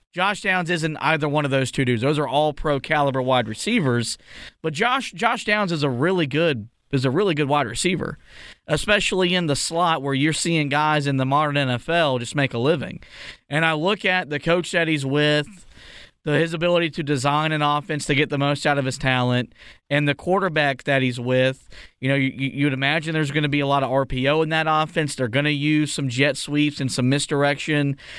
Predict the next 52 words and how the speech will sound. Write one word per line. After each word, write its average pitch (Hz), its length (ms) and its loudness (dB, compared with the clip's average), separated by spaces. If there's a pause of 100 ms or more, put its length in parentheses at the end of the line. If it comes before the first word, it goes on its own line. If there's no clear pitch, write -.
(180)
and 143 160 0
a 135 60 0
lot 143 240 2
of 156 80 -4
stuff 156 260 0
ju-, 156 240 -2
just 143 280 0
to 147 60 -2
give 143 220 2
the 135 80 2
defense 147 560 0
something 147 440 0
to 139 100 -6
think 170 300 0
about. 120 420 0 (560)
I 165 120 2
think 240 300 -2
if 220 180 -2
he, 208 260 0
if 175 140 2
he 185 120 0
finds 180 440 -2
himself 185 540 -2
on, 165 200 0
you 165 100 -2
know, 151 120 2
as 139 340 -2
he, 139 120 -2
we're 135 260 -2
talking 143 140 -4
about, 151 100 0
he's, 147 80 -2
he's 147 180 -2
got 147 140 0
a 123 40 -2
battle 139 280 0
for 151 100 -6
playing 151 300 0
time 160 200 0
and 160 80 -6
stuff 170 220 -2
like 175 200 0
that. 180 300 0 (640)
If 185 220 0
he 285 120 0
carves 220 480 0
out 190 160 2
a 156 60 0
role, 135 560 0 (760)
I 196 140 4
really 220 420 0
like 160 580 -2